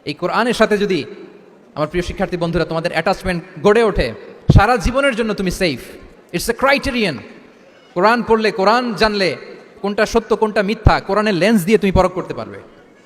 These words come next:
এটাকে আল্লাহ তাআলা বলেছেন আল ফুরকান, "তাবারাকাল্লাযী নাযালা আল ফুরকানা আলা আবদিহি লিয়াকুনা লিল আলামিনা নাযীরা।" ফোরকান মানে the criterion, it differentiates between right and wrong, কোনটা সত্য, কোনটা মিথ্যা,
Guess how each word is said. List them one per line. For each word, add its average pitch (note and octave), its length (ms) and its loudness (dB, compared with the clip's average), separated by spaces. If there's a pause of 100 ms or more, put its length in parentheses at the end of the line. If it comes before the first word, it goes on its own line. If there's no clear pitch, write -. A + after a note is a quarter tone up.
(920)
এটাকে E3+ 200 -4
আল্লাহ F3 160 2
তাআলা F3 120 2
বলেছেন E3+ 260 -4
আল E3 100 -2
ফুরকান, F3+ 540 -2 (240)
"তাবারাকাল্লাযী F3 800 0
নাযালা E3+ 340 -4
আল D#3+ 100 -8
ফুরকানা F3+ 460 -8
আলা D#3+ 200 -2
আবদিহি E3 840 0 (220)
লিয়াকুনা D#3+ 460 -2
লিল C#3 120 -2
আলামিনা A#3 600 2
নাযীরা।" F#3+ 600 4 (400)
ফোরকান G3+ 320 -2
মানে G3 220 -4
the E3 60 -2
criterion, G#3 560 -2 (400)
it D#3+ 60 -4
differentiates G#3 720 -2
between G3 200 -2
right G#3+ 260 2
and A3+ 120 6
wrong, G#3+ 240 4 (260)
কোনটা F#3+ 200 -4
সত্য, G3 320 -6
কোনটা E3 240 -8
মিথ্যা, D3+ 440 -4